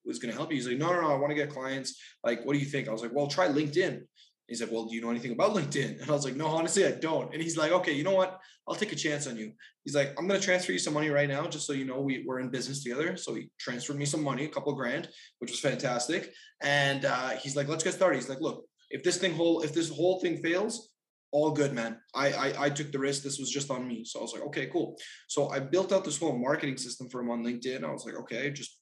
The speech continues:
you know, maybe with my knowledge of marketing at the time, I was like, "Let me just try this." So I put it out and I was like, "Okay." So I handed it to him and I said, "Hey, man, here is your marketing system. Let's hope this works." A few weeks later, he calls me and he's like, "Whatever you did, it worked.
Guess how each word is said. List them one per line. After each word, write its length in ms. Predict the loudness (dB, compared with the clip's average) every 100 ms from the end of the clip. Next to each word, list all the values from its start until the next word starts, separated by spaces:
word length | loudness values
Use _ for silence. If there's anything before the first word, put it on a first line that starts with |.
| _
you 160 | -8 -6
know, 320 | -4 -6 -4
maybe 220 | -2 -2
with 100 | -4
my 160 | -4 -2
knowledge 400 | 0 0 2 0
of 80 | -2
marketing 340 | -4 -2 -4
at 60 | -4
the 80 | -2
time, 260 | -2 -2
I 20 |
was 100 | -4
like, 100 | -6 -6
"Let 100 | -4
me 80 | -2
just 280 | -4 -8 -10
try 320 | -6 -2 -2
this." 340 | 0 -2 -2 -8 -18 -18 -6
So 140 | -4
I 20 |
put 220 | -2 0 2
it 80 |
out 300 | 4 2 0
and 100 | -4
I 60 | -4
was 160 | -6 -8
like, 140 | -10 -10
"Okay." 300 | -6 -6 -6
So 180 | -8 -8
I 40 |
handed 340 | -4 -2 0 -2
it 100 | -2
to 120 | 0
him 80 | 0
and 80 | 0
I 60 | -4
said, 160 | -8 -2
"Hey, 120 | -2
man, 240 | 0 -4 -12 -20 _
here 420 | -10 -2 2 2 2
is 300 | 4 4 4
your 160 | 0
marketing 360 | 0 -2 -2 -4
system. 440 | -6 -6 -6 -6 -6
Let's 340 | -8 -10 -16 -12
hope 220 | -10 -8
this 160 | -8 -8
works." 360 | -8 -12 -18 _ -20 _ _ _
A 20 |
few 140 | 2
weeks 180 | 4 4
later, 200 | 4 2
he 60 | 2
calls 300 | -2 -4 -2
me 60 |
and 60 | -4
he's 120 | -4
like, 140 | -6 -8
"Whatever 300 | -2 0 2
you 160 | 2 2
did, 180 | 2
it 160 | 2 0
worked. 300 | -2 -4 -6